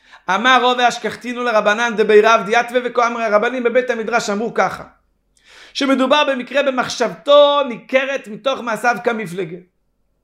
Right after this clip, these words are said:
ואיך מק-, איזה, איזה מקרה ואיך מדובר ואיך הדמי?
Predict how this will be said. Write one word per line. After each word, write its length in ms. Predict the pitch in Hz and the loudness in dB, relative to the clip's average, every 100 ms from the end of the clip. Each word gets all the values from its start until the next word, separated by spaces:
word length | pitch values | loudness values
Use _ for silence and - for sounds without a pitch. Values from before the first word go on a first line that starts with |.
| _ _ - | _ _ -6
ואיך 300 | 143 208 185 | -2 -2 -4
מק-, 220 | 202 - | -8 -4
איזה, 320 | 180 196 175 | -2 -2 -2
איזה 300 | 170 196 190 | -4 0 0
מקרה 320 | 202 190 165 170 | -2 -4 -2 2
ואיך 180 | 170 196 | 2 0
מדובר 440 | 202 180 160 151 | -2 -2 -2 -2
ואיך 220 | 156 233 220 | 0 0 0
הדמי? 320 | 180 156 | 0 -2